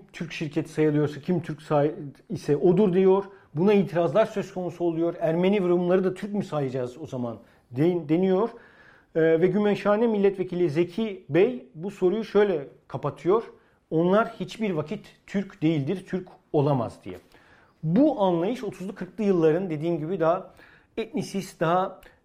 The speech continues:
özcü, daha, e, seküler e,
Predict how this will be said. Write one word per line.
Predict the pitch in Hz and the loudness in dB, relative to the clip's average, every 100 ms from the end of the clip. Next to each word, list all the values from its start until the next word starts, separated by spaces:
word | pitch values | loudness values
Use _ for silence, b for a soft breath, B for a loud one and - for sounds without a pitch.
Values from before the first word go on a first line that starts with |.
| _ | _
özcü, | 185 180 165 147 139 202 196 | 6 6 6 0 -4 -4 -2
daha, | 160 151 185 196 - | 0 2 0 0 -4
e, | 147 147 147 143 147 147 | -2 0 0 -2 -2 -4
seküler | 147 - 143 175 180 214 214 - - _ _ _ _ | -6 -8 -6 0 4 4 2 -4 -20 _ _ _ _
e, | - | -10